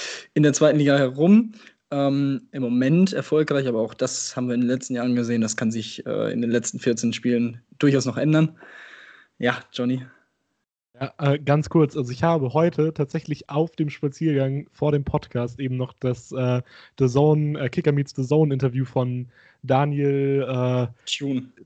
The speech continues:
Speaker 2: Thune wird er ausgesprochen, Thione
Speaker 1: Mhm.
Speaker 2: geschrieben, das verwirrt mich bis heute. Ähm,
Speaker 1: <laughs>
Speaker 2: auf jeden Fall,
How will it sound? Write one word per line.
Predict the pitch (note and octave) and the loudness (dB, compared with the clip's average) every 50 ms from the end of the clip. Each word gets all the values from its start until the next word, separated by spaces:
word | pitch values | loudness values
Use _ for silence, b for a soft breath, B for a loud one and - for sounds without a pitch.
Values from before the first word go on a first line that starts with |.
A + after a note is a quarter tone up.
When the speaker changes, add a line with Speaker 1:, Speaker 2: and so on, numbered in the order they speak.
| _ _ _ - | _ _ _ -12
Speaker 2:
Thune | - - D3 D#3 F3 E3+ D#3+ | -2 2 4 6 6 6 6
wird | D3+ D3 | 4 4
er | D#3+ C#3+ | 4 4
ausgesprochen, | D3 D3+ D3 D#3 D3 D3+ C#3 D3+ D3 - | 2 2 0 0 0 0 0 0 -2 -6
Thione | - - D3 C#3+ C#3 C3+ C3+ C3+ D3 | -4 0 4 4 4 6 4 4 2
Speaker 1:
Mhm. | D3+ C3+ | 2 0
Speaker 2:
geschrieben, | C3 - - D#3 D#3 E3 E3 E3 D#3+ D3+ | -2 -4 -4 -2 -2 -2 0 -2 -4 -4
das | C3+ - - | -6 -8 -4
verwirrt | - B2 A2 B2 C3+ - - | -4 -2 0 0 0 0 0
mich | B2+ - - | -4 -6 -6
bis | B2+ - - | -8 -6 -4
heute. | C3+ C#3 C3+ D3+ D#3 D3+ b b b b b b b b | -4 -4 -2 -2 -4 -6 b b b b b b b b
Ähm, | D#3 C#3 - - C#3 D#3 - | 2 4 4 6 6 4 4
Speaker 1:
<laughs> | C#5+ - - - - _ _ _ _ _ _ _ _ _ _ b b b _ _ _ _ - | 2 2 0 -2 -6 _ _ _ _ _ _ _ _ _ _ b b b _ _ _ _ -6
Speaker 2:
auf | - C#3 C3 | -4 -2 0
jeden | D3+ D#3 D#3 | 0 0 2
Fall, | - D3+ C#3 | 2 2 0